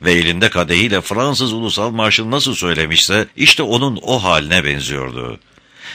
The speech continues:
Beden yapısı ise haşet almanağında Rusya'yı anlatmak için çizilen Rus'un tıpkısıydı.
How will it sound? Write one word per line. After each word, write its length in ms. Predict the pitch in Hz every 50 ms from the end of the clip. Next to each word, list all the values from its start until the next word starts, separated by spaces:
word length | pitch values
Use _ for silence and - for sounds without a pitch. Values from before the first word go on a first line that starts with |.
| - -
Beden 360 | - 151 135 160 196 202 190 175
yapısı 400 | 165 165 160 - 160 - - 175
ise 240 | 170 156 - 160
haşet 480 | 139 127 - 139 151 156 - 151 139 -
almanağında 800 | 90 95 98 90 82 82 82 78 73 73 73 73 71 71 95 101
Rusya'yı 400 | 85 110 147 139 - 147 147 131
anlatmak 440 | 123 120 120 117 - - 131 139 120
için 220 | 127 95 123 110
çizilen 500 | - - 110 90 107 107 113 107 87 71
Rus'un 340 | 69 98 92 - 87 82 69
tıpkısıydı. 920 | 64 - - 104 - - - 78 73 - 71 67 67 55 64 62 60 58